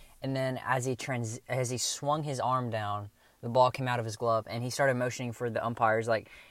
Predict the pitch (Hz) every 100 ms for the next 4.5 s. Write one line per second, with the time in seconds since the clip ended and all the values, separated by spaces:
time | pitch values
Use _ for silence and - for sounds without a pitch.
0 | - - 147 123 131 135 123 120 110 123
1 | 123 123 117 117 113 - - - 139 147
2 | 165 170 147 - 143 139 139 - 135 127
3 | - - _ _ _ - 127 131 - 151
4 | 143 135 123 117